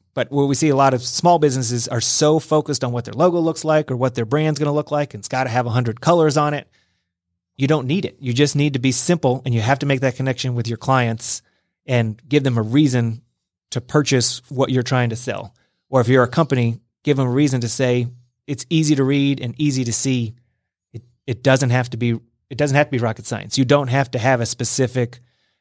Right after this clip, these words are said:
"We're an off lime green." There, it's hard to get that, number one. And then when you're trying to get garments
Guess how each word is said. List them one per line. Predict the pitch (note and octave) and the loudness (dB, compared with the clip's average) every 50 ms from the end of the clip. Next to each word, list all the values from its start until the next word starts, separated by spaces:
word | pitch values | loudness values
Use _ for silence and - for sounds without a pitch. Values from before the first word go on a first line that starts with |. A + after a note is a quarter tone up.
| _ _ - | _ _ -6
"We're | A#2+ B2+ C3+ | 0 2 2
an | B2+ A#2+ A2+ | 2 2 2
off | C#3+ C#3 C3 C3 - - | 2 4 4 4 2 2
lime | C3+ C3 C3 B2+ B2 A#2+ A#2+ | 0 0 0 0 0 0 0
green." | G#2+ B2 C#3 C#3 B2 G#2+ G2 G2 F#2+ - _ _ _ _ _ _ _ _ _ _ _ _ _ _ _ | 2 2 2 2 2 0 -2 -6 -12 -16 _ _ _ _ _ _ _ _ _ _ _ _ _ _ _
There, | C3 C3 - - - _ _ _ _ _ _ _ | -6 -6 -6 -6 -8 _ _ _ _ _ _ _
it's | - C#3+ A#2+ - | -12 -12 -10 -4
hard | - C3+ D3 D3+ C#3+ | 0 0 2 2 0
to | B2+ | 0
get | A2 D3 D#3+ - - | 0 0 -2 0 0
that, | C#3 B2 A#2+ B2 B2 - _ _ _ _ _ _ - | -2 0 0 0 -2 -4 _ _ _ _ _ _ -8
number | D3 C#3 B2 A#2+ | -6 -4 -2 -2
one. | A2+ B2 D#3 D#3 B2+ A2+ A#2+ C#3 C#3 - _ _ _ | -2 0 0 2 2 0 0 -4 -8 -12 _ _ _
And | - C3 B2+ | -8 -6 -4
then | C3 C3 C3 B2+ B2+ A#2+ B2 - _ _ _ | -2 -2 -2 -2 -4 -6 -10 -12 _ _ _
when | C3+ B2+ B2+ | -6 -4 -2
you're | B2+ A#2+ | -2 0
trying | - C#3 C#3 C3 | 0 0 0 0
to | A#2+ A2+ | -2 -4
get | A2+ A#2 B2+ B2 - C3 | -2 -2 -2 -2 -2 0
garments | A#2 C#3 E3 F3+ D#3 B2 B2 A#2+ - - - - | 0 2 2 4 4 2 0 0 -2 -4 -6 -6